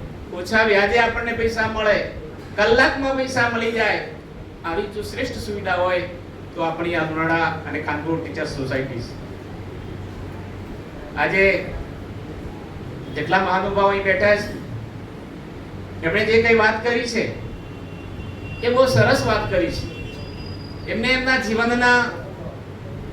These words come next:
લેખાજોખા અહીંયા બતાવ્યા છે,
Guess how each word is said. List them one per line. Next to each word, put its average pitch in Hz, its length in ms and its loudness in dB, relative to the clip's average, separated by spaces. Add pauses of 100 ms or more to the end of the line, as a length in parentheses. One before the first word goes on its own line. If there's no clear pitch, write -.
(320)
લેખાજોખા 226 760 4 (600)
અહીંયા 220 280 0
બતાવ્યા 208 500 2
છે, 208 120 -4